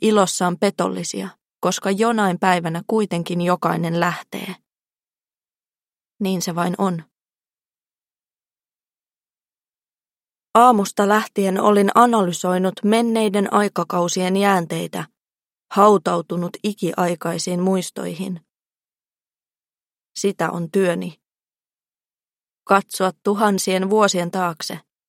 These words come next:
herättää mennyt henkiin fragmenttien avulla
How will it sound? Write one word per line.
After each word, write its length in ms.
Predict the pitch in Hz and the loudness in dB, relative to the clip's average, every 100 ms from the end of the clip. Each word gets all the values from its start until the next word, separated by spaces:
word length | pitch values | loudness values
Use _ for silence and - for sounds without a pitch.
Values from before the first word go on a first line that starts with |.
| _ _ _ _ _ _ - | _ _ _ _ _ _ 0
herättää 520 | 233 226 - - 180 | 2 2 -2 -2 0
mennyt 540 | 185 208 196 170 - | 0 0 0 -2 -4
henkiin 440 | 190 180 170 - 170 | -6 -4 -6 -10 -10
fragmenttien 920 | - 208 208 185 165 160 - 170 180 | -4 2 2 0 -6 -6 -8 -6 -2
avulla 440 | 190 165 170 170 | -2 -2 -8 -10